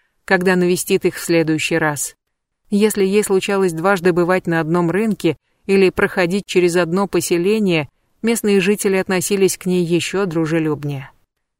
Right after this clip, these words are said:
Иногда ей предлагали обменять её услуги целительницы на предметы роскоши, но она не соглашалась ни на что, кроме крыши над головой в плохую погоду и сытного обеда перед тем, как снова отправиться в путь.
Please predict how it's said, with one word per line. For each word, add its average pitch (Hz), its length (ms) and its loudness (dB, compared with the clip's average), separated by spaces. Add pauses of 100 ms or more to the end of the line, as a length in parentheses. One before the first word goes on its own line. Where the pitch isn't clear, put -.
(180)
Иногда 185 500 2
ей 175 200 2
предлагали 170 540 0
обменять 170 480 2
её 165 220 4
услуги 170 400 2
целительницы 180 800 0
на 170 120 0
предметы 175 460 0
роскоши, 185 640 -2 (400)
но 247 140 -2
она 233 160 0
не 202 100 2
соглашалась 170 920 -4 (120)
ни 202 220 2
на 185 180 0
что, 208 320 -2
кроме 185 340 -2
крыши 185 400 -2
над 165 200 -2
головой 160 580 0 (280)
в - 100 -20
плохую 202 440 2
погоду 175 560 0 (360)
и 202 100 4
сытного 196 460 0
обеда 175 380 0
перед 175 280 2
тем, 196 300 -2
как 170 220 -2
снова 185 440 -2
отправиться 156 600 -6
в - 140 -16
путь. - 400 -14